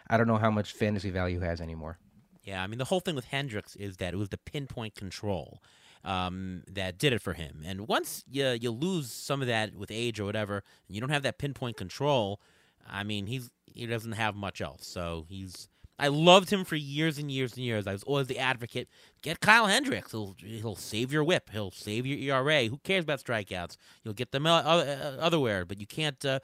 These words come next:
Speaker 2: he has a skill that's n-, no one else can have." But, uh, that's, that skill is clearly gone. Um, y-,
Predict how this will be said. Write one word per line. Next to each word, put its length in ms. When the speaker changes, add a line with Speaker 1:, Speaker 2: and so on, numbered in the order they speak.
Speaker 2:
he 100
has 120
a 40
skill 360
that's 280
n-, 360
no 120
one 120
else 160
can 140
have." 360
But, 240
uh, 100
that's, 200
that 160
skill 260
is 80
clearly 360
gone. 340
Um, 320
y-, 120